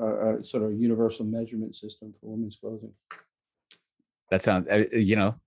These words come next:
Speaker 2: come up with standards, as, as
Speaker 1: Yeah,
Speaker 2: it said.
Speaker 1: that's right. And I'm Botchagaloop on Twitter. So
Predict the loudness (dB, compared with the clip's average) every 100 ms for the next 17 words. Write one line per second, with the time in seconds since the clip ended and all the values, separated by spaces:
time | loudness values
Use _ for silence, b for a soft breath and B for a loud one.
0 | -4 2 4 4 2 4 4 6 2 0
1 | -10 _ _ 2 2 4 4 6 4 4
2 | 4 4 4 2 2 _ _ 4 6 8
3 | 10 10 6 4 6 6 8 6 6 6
4 | 8 10 8 4 _ -2 2 2 -2